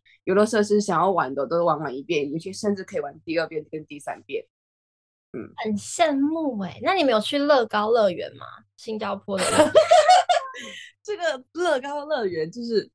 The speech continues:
Speaker 3: 因为那时候我们在看有什么景点，其实就是在罗佛州那里，大家很著名的景点就是乐高乐园嘛。那，但因为我和只有我们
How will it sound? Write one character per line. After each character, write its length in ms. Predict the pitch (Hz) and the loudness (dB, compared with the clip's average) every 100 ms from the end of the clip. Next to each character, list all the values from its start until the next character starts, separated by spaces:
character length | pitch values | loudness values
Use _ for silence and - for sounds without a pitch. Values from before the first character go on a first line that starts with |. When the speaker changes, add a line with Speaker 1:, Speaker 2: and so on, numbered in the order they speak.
| - | -4
Speaker 3:
因 100 | 349 | 2
为 60 | |
那 100 | 392 | 2
时 80 | 302 | 2
候 60 | 202 | 0
我 40 | |
们 160 | 170 165 | 0 -2
在 300 | 233 180 147 - | 0 0 -2 -8
看 200 | - 180 156 | -6 -6 0
有 160 | 196 | 0
什 80 | 226 | 0
么 100 | 180 180 | -4 -6
景 300 | - 147 175 | -8 -8 -6
点， 220 | 151 - | -6 -6
其 180 | - 196 | -4 0
实 320 | 208 196 196 - | 6 6 4 0
就 100 | - | -4
是 80 | 262 | 0
在 160 | 254 240 | 2 4
罗 180 | 190 180 | 4 2
佛 140 | 180 | 0
州 180 | 180 185 | 0 0
那 140 | 196 | 2
里， 160 | 160 - - | 0 -4 0
大 80 | |
家 180 | 202 180 | 0 0
很 220 | 208 185 | -4 -12
著 140 | 190 196 | -10 -10
名 100 | 170 | -8
的 60 | |
景 100 | 170 | -4
点 100 | 180 | -2
就 60 | 165 | 0
是 80 | 202 | 2
乐 160 | 190 | 2
高 200 | 170 165 | 2 2
乐 180 | 175 160 | 2 0
园 180 | 160 - _ | -4 -8 _
嘛。 80 | - - _ _ _ _ _ | -20 -20 _ _ _ _ _
那， 280 | 240 196 107 - _ _ _ _ _ _ | 4 4 2 -12 _ _ _ _ _ _
但 220 | - 269 233 | 0 2 2
因 80 | |
为 180 | 277 262 | -2 -2
我 340 | 202 190 180 180 | -2 0 0 0
和 240 | 185 175 | -2 -4
只 240 | 185 - 190 | -8 -8 -2
有 100 | 208 | -2
我 40 | |
们 220 | 180 165 | -2 -8